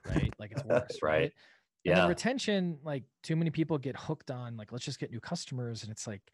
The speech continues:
Speaker 1: the chicken comes home to roost eventually. And it's like, you gotta retain those folks, right? And,
Speaker 2: Yeah.
Speaker 1: you know, in fairness, it, monetization and retention are harder to get similar gains, and you're still gonna spend sixty percent of your budget on acquisition 'cause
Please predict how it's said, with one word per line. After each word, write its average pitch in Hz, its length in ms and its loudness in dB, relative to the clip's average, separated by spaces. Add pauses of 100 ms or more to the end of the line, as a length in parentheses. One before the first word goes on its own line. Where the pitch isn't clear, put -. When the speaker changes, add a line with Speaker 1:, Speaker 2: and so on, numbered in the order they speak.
(460)
Speaker 1:
the 123 40 -4
chicken 180 280 0
comes 139 220 2
home 135 160 2
to 117 80 0
roost 123 260 -2
eventually. 110 520 -4
And 101 80 -6
it's 101 200 -10
like, 98 160 -10
you 117 80 -6
gotta 165 200 0
retain 156 360 -2
those 104 180 -4
folks, - 340 -16
right? 127 280 -6
And, 117 180 -4
Speaker 2:
Yeah. 80 240 2 (220)
Speaker 1:
you 320 80 0
know, 196 220 6 (520)
in 190 160 6
fairness, 190 640 4 (220)
it, 143 120 -10
monetization 156 600 2
and - 20 -4
retention 131 400 -4
are 104 80 -4
harder 135 800 -2
to 117 100 -8
get 110 300 -6
similar 110 480 -4
gains, 107 420 -4
and 110 100 -6
you're 110 80 -6
still - 240 0
gonna 143 160 -2
spend 110 320 -8
sixty - 300 -8
percent 110 320 -6
of 107 60 -2
your 98 80 -6
budget 107 320 -6
on 107 100 -6
acquisition 104 560 -10 (180)
'cause 98 300 -18